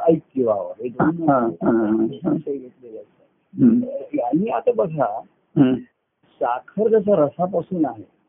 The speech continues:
Speaker 2: हो.
Speaker 1: तसं मीठ समुद्रापासून आहे.
Speaker 2: हो, बरोबर आहे, हो.
Speaker 1: समुद्रात क्षार आहे.
Speaker 2: हो, हो.
Speaker 1: म्हणून ज्ञानेश्वरांनी काय दृष्टांत घेतला की मिठाची बाहुली
Speaker 2: हो.
Speaker 1: सागराचा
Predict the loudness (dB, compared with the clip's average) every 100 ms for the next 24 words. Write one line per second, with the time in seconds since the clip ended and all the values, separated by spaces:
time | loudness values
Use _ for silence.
0 | _ 2 2 2 -4 -4 -2 4 4 4
1 | -4 -4 -2 2 2 2 2 0 0 -2
2 | -2 -2 2 4 6 4 4 4 2 0
3 | 0 2 2 2 -2 -6 -4 -10 -14 _
4 | 4 4 6 2 4 0 2 0 0 0
5 | 0 -2 0 2 2 -2 -4 -4 -2 -4
6 | -2 -4 0 2 2 0 2 2 0 0
7 | 4 4 4 0 -4 2 4 4 2 -4
8 | _ _ _ _ -2 0 2 2 2 0
9 | 0 -2 -4